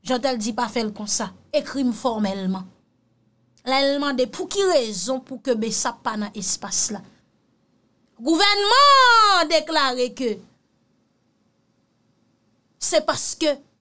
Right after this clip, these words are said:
l'État dominicain pas d'accord. Attendez bien, oui, ou ça haïtien, ou c'est responsable, moins, n'a construit canal, ou qu'on est nous dans droit, nous, pour nous construire.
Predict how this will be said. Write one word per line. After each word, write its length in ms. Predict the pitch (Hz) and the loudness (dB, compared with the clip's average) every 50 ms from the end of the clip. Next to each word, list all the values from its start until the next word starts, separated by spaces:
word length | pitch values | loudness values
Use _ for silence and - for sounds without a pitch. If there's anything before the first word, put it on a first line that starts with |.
| _ _ _ _ _ _ _ _ _ _ - | _ _ _ _ _ _ _ _ _ _ -4
l'État 420 | 302 330 330 330 339 - 440 392 339 | 0 2 2 2 2 2 0 0 2
dominicain 560 | 359 330 311 320 320 294 302 285 294 320 320 | 2 2 2 4 2 2 0 -2 -2 -4 -4
pas 220 | 320 - 320 - 262 | -2 -4 -4 -4 -4
d'accord. 400 | 254 - - - - - - - _ _ _ _ _ _ _ _ _ _ _ _ _ _ - | -4 -6 -4 -4 -6 -6 -6 -10 _ _ _ _ _ _ _ _ _ _ _ _ _ _ -8
Attendez 340 | - - 605 - 294 269 254 | -2 -2 -2 -2 -2 -2 -2
bien, 100 | 254 254 | -2 -2
oui, 100 | 294 - - | -4 -6 -8
ou 80 | 294 | -8
ça 200 | - - - 269 | -6 -4 -4 -4
haïtien, 560 | 247 240 220 208 - - - - 262 339 320 - - _ _ _ _ _ _ _ _ _ _ _ _ _ _ _ _ _ _ _ _ _ _ - | -4 -6 -4 -4 -4 -2 -4 -4 -6 -6 -8 -10 -14 _ _ _ _ _ _ _ _ _ _ _ _ _ _ _ _ _ _ _ _ _ _ -6
ou 100 | 330 330 | -4 -4
c'est 240 | - - 359 311 381 | -2 0 2 2 2
responsable, 800 | 277 320 277 - - - - 294 302 - - 285 233 214 196 208 | 2 0 -4 -4 -6 -8 -8 -6 -6 -4 -4 -4 -4 -4 -4 -6
moins, 320 | 226 247 277 339 359 - - - _ _ _ _ _ _ - | -4 -2 0 0 0 -2 -6 -10 _ _ _ _ _ _ -2
n'a 160 | 302 330 320 | -2 -2 -2
construit 460 | 320 - 339 339 - - - 330 320 | -2 -4 -6 -4 -4 -4 -4 -4 -2
canal, 340 | - 311 277 269 294 285 285 - | -2 -2 -2 0 -2 -4 -2 -2
ou 100 | 381 285 | -4 -2
qu'on 200 | - 370 349 320 | -2 -2 -2 0
est 100 | 339 330 | 0 0
nous 120 | 311 330 | 0 0
dans 140 | 320 330 311 | 0 0 0
droit, 340 | 254 233 285 311 339 330 294 | 0 0 2 4 4 4 2
nous, 120 | 294 320 311 | 2 -2 -6
pour 140 | 240 311 302 | -8 -8 -10
nous 80 | 285 | -8
construire. 540 | - - 302 302 - - - 320 339 330 311 | -4 -4 -2 -2 -4 -6 -8 -6 -6 -6 -6